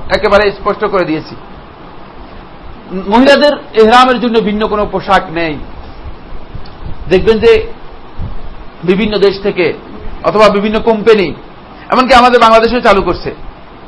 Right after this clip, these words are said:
মহিলাদের জন্য এক ধরনের সাদা মানে কাপড়ের ওড়না, সাদা কাপড়ের এক ধরনের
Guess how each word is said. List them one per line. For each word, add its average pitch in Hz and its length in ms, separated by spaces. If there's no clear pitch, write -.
মহিলাদের 233 400
জন্য 226 160
এক 208 160
ধরনের 220 220
সাদা 214 480
মানে 196 180
কাপড়ের 214 440
ওড়না, 208 480
সাদা 202 220
কাপড়ের 208 440
এক 180 160
ধরনের 208 280